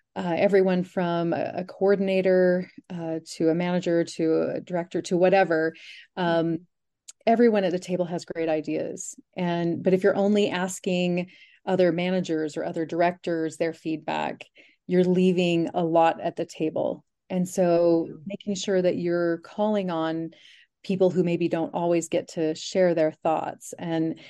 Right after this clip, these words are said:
Speaker 1: and making it safe. Um, I know this is more of a,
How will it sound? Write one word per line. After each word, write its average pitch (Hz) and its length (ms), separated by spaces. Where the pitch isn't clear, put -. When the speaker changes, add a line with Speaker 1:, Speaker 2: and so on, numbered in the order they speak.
Speaker 1:
and 196 140
making 220 260
it 208 120
safe. 196 500
Um, 170 520
I 196 40
know 214 180
this 202 220
is 180 120
more 185 220
of 180 100
a, 160 120